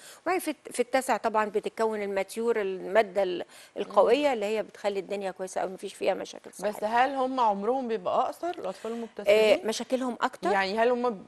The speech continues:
Speaker 2: بيسرفايفوا؟ يعني بي-،
Speaker 1: آه،
Speaker 2: بي-،
Speaker 1: ده امبارح في
Speaker 2: بيقاوموا
Speaker 1: الاحتفالية كان
Speaker 2: وبيعيشوا؟
Speaker 1: عندنا يا أولاد جمال
Speaker 2: ولا،
Speaker 1: جدا.
Speaker 2: ولا بيبقى، بيبقى فترة و-، وبيروحوا؟
Speaker 1: لا، هم ب-، هم عنده الطبيعي إنهم يعيشوا عادي زي كل الأطفال.
Speaker 2: مم.
Speaker 1: لكن إحنا عشان هم عندهم مشاكل صحية كتيرة،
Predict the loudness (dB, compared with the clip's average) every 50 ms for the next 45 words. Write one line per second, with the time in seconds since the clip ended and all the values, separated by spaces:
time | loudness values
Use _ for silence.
0 | -14 -12 -8 -6 -6 -6 -4 -2 -2 -2 0 4 6 6 6 6 4 2 0 -2
1 | -2 -2 -2 -2 -2 -2 -2 6 10 10 12 12 10 10 10 10 10 10 8 6
2 | 4 4 6 8 8 8 8 8 8 8 8 8 8 6 6 6 8 8 10 10
3 | 10 8 8 6 6 6 6 6 8 6 6 6 6 4 4 4 4 4 4 4
4 | 4 4 4 6 6 6 6 8 10 10 10 10 10 10 10 8 8 6 4 -2
5 | -2 0 4 6 8 8 8 6 4 4 2 -2 2 4 4 4 6 4 2 0
6 | 0 0 -2 -2 0 0 0 2 2 2 2 2 0 0 0 2 2 0 0 0
7 | 0 0 0 -2 -2 -4 -6 -6 -6 -6 -6 -4 -4 -2 -4 -4 -6 -8 -12 -12
8 | -14 -8 2 2 2 2 2 0 -2 0 0 0 0 -2 -4 -2 0 0 2 2
9 | 2 2 0 0 0 2 6 6 4 6 4 -2 -2 6 6 6 6 6 2 4
10 | 4 4 2 2 0 0 0 -2 -2 -4 -4 0 0 2 2 2 0 -2 -6 -6
11 | -6 -6 -6 -4 -4 -2 -2 -2 -2 -2 -6 -6 -6 -6 -6 -6 -6 -8 -16 -16
12 | -16 -14 -10 -10 -4 0 0 0 2 0 -2 -2 -2 -2 -2 -2 -4 -4 -4 -4
13 | -4 -4 -4 -6 -8 -6 -4 -4 -6 -4 -6 -6 -6 -8 -10 -10 -14 -14 -14 -16
14 | -14 -14 -12 -8 -8 -8 -8 -8 -12 -12 -8 -8 -6 -6 -6